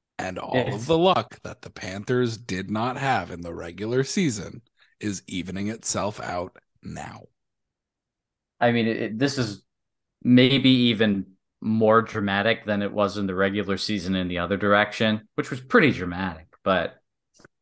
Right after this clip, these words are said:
Speaker 1: I would say it is equally as dramatic, just over a more condensed schedule.
Speaker 2: Yeah, that's fair. That's accurate.
Speaker 1: 'Cause that's always what happens in the playoffs.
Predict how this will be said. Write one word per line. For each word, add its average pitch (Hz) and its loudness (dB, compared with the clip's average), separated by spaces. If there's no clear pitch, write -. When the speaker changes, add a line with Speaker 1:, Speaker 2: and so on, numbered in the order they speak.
Speaker 1:
I 156 4
would 180 8
say 160 4
it 139 2
is 123 -2
equally 131 2
as 120 2
dramatic, 117 -2
just 113 -2
over 107 -2
a 104 -2
more 107 -2
condensed 101 -4
schedule. 101 -6
Speaker 2:
Yeah, 123 6
that's 117 2
fair. 98 -2
That's 113 0
accurate. 95 -2
Speaker 1:
'Cause 98 -6
that's 92 -2
always 92 -2
what 85 -8
happens 95 -10
in 87 -12
the - -20
playoffs. 87 -10